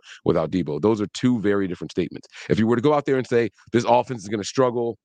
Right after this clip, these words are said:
against Detroit, uh, because Deebo's not out there and blah, blah," cool. I, I will sign off on that all day.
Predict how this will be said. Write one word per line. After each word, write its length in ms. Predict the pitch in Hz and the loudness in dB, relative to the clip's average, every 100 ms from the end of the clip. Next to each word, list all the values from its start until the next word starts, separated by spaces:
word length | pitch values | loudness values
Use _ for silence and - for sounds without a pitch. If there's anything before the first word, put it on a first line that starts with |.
| - | -4
against 320 | 113 107 117 | -2 0 -2
Detroit, 460 | 107 98 127 120 113 _ _ _ - | -2 0 2 2 0 _ _ _ 2
uh, 340 | 104 95 90 - | 2 2 -2 -2
because 320 | 107 - 117 | 0 2 2
Deebo's 340 | 98 120 117 110 | 2 0 0 0
not 160 | 110 | 0
out 200 | 113 113 | 2 2
there 280 | 120 113 117 | 2 2 2
and 200 | 101 95 | 0 -2
blah, 120 | 82 | 0
blah," 120 | 107 110 _ _ _ - | 0 0 _ _ _ 0
cool. 320 | 165 139 82 _ - | 2 2 -2 _ -2
I, 160 | 107 117 _ _ | 0 0 _ _
I 120 | 113 127 | 2 2
will 220 | 123 - _ _ - | 2 -4 _ _ -6
sign 320 | - 123 123 | 0 2 2
off 200 | 117 113 | 0 0
on 100 | 107 | -2
that 140 | 104 | 0
all 160 | 98 101 | 0 0
day. 180 | 90 | -4